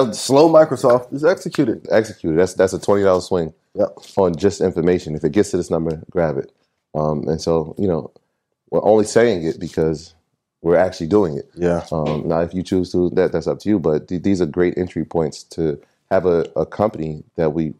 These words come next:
Speaker 1: firmly believe in is gonna be here for a long time. And it's, what, number, the, in the top five as
Speaker 2: Yeah.
Speaker 1: far as, uh, uh, market cap.
Speaker 2: Yeah.
Speaker 1: You know, and, and we've always, we spoke about it last year as our stock of the year. When it hits these points, we gotta make sure that, that we're ready to execute.
Speaker 2: If you're thinking,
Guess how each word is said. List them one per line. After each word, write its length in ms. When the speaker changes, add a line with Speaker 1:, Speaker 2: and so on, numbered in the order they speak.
Speaker 1:
firmly 260
believe 340
in 200
is 80
gonna 200
be 140
here 100
for 120
a 60
long 220
time. 260
And 80
it's, 260
what, 300
number, 220
the, 220
in 80
the 80
top 300
five 340
as 200
Speaker 2:
Yeah. 80
Speaker 1:
far 200
as, 160
uh, 340
uh, 180
market 340
cap. 200
Speaker 2:
Yeah. 160
Speaker 1:
You 60
know, 260
and, 200
and 180
we've 180
always, 200
we 120
spoke 220
about 200
it 40
last 320
year 120
as 80
our 120
stock 260
of 80
the 60
year. 280
When 140
it 80
hits 160
these 160
points, 280
we 80
gotta 180
make 140
sure 120
that, 320
that 140
we're 140
ready 280
to 240
execute. 340
Speaker 2:
If 60
you're 120
thinking, 400